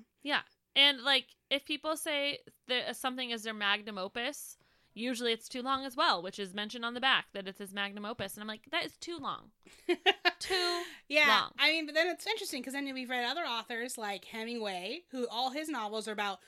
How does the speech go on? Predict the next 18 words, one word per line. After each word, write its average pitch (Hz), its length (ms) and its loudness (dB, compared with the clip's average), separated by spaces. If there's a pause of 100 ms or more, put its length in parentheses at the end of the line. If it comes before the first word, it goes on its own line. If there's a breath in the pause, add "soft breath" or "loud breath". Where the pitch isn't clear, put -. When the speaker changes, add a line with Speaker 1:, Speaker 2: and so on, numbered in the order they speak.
(140 soft breath)
Speaker 2:
stripping 381 500 0
a 349 60 2
book 277 200 -2
down 254 280 0
to, 247 80 -8
like, 220 180 -6
the 214 80 -10
fewest 320 460 -2
number 277 200 0
of 240 80 -4
words 254 280 -2
possible, 285 520 -4
and 262 120 -2
we 247 100 -2
don't 254 220 -2
always 254 200 2
like 262 220 2
that, 294 300 4